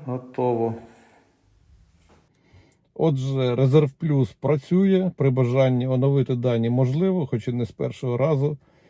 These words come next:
Є якийсь там костиль на області, <laughs> е, при виборі країни, Німеччина принаймні.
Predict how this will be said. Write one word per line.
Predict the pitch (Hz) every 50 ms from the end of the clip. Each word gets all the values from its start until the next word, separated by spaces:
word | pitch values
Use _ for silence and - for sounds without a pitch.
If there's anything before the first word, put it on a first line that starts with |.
| _ _ _ _ _ _ _ _
Є | - 127 131 127
якийсь | 120 113 110 - - 113 104
там | - - 120 117 117
костиль | - - 156 151 135 - - - 180 180 175 185 175 135 - - - - _
на | - 151 135 135 139 147
області, | - - 160 160 156 147 151 139 139 131 - - - 135 123 - -
<laughs> | _ -
е, | 143 135 - _ - - - - - - - - _ _ - - 131 127 123 120 123 -
при | - 143 139
виборі | 127 135 135 123 123 127 127 120
країни, | 117 - 135 143 143 139 139 127 131 131
Німеччина | 131 131 143 147 143 139 131 123 104 - - 135 135 131 127
принаймні. | 110 127 127 123 120 123 123 120 117 117 117 117 117 117